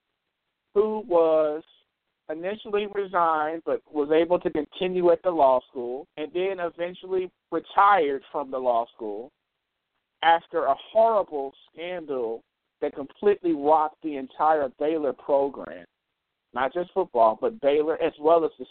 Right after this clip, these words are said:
city of Waco. It seemed as if he's getting a promotion,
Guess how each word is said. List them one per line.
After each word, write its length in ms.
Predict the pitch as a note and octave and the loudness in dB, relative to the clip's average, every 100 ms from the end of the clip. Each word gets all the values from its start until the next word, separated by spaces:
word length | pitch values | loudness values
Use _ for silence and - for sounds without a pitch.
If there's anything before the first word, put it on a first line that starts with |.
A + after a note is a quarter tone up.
| - | -10
city 220 | E3 B2+ | -6 -6
of 60 | - | -6
Waco. 560 | B2 C3+ C#3+ A2 E2 - _ _ _ _ _ _ _ - | -4 -4 -4 -6 -6 -8 _ _ _ _ _ _ _ -6
It 140 | F#3+ - | -6 -2
seemed 260 | A3+ F4 D4+ | -2 0 0
as 80 | F#3+ | 0
if 120 | G3+ | 0
he's 220 | G#3+ G#3+ | -4 -4
getting 240 | A3 A3+ A3+ | -2 -2 -2
a 60 | |
promotion, 640 | A3+ A3 A#3 D#4 - - | -4 -2 0 0 -4 -16